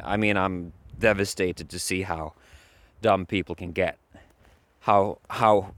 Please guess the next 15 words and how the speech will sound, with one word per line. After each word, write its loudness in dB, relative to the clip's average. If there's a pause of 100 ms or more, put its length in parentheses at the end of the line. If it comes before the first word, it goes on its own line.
(120)
fully 4 (560)
taken 4
they 2
can -2
be 2 (400)
by 4
the 0
consequences 0
of 2
their 4
own 6
ignorance. -2
They 2
can 0
be 0